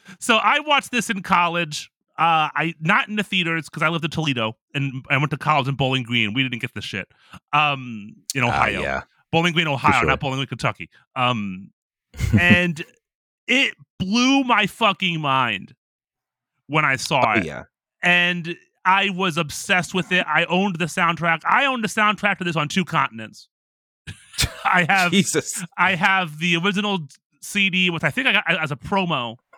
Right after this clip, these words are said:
Speaker 1: Yeah, I got it as a promo. I reviewed this C D for my high, for my college newspaper.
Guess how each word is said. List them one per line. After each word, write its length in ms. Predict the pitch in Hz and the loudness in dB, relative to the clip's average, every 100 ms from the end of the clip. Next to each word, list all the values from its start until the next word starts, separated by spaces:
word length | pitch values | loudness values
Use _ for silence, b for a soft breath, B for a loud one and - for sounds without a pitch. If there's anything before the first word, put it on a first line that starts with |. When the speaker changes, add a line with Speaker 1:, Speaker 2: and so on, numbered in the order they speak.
| _ _ | _ _
Speaker 1:
Yeah, 100 | 180 | 0
I 20 | 185 | 2
got 120 | 240 | 2
it 40 | 226 | 0
as 100 | 214 | -4
a 60 | |
promo. 560 | 165 - 233 226 226 214 - | -4 0 2 4 2 0 -2
I 60 | |
reviewed 500 | 180 190 147 233 359 | 2 2 2 2 2
this 160 | 247 185 | -2 -4
C 180 | 208 185 | -2 0
D 160 | 175 | 0
for 100 | 151 | 0
my 120 | 156 143 | -2 -2
high, 200 | 208 202 | -2 -4
for 160 | 190 | -2
my 120 | 170 | -2
college 460 | 151 - 214 202 139 | -2 0 0 0 -4
newspaper. 560 | 147 185 - 131 104 | -6 -6 -6 -6 -6